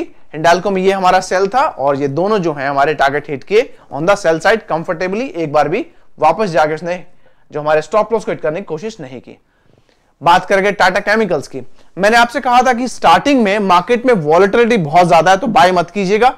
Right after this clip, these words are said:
तो देखिए उसी टाइम पे हमारा बाय इनिशिएट हुआ था, so which means we can ignore that point।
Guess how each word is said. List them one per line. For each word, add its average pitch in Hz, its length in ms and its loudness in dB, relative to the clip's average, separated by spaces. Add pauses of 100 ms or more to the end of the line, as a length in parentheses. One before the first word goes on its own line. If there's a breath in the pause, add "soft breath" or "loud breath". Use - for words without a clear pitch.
(300 soft breath)
तो 165 60 -6
देखिए 190 340 0 (260 soft breath)
उसी 285 240 0
टाइम 233 320 0
पे 214 200 4
हमारा 185 300 4
बाय 170 220 4
इनिशिएट 175 380 -4
हुआ 196 160 2
था, 269 240 -2 (160 soft breath)
so 170 120 -8
which 185 160 -2
means 233 260 0
we 180 140 -4
can 240 140 0 (240)
ignore 190 260 0
that 139 180 0 (100)
point। 120 220 -10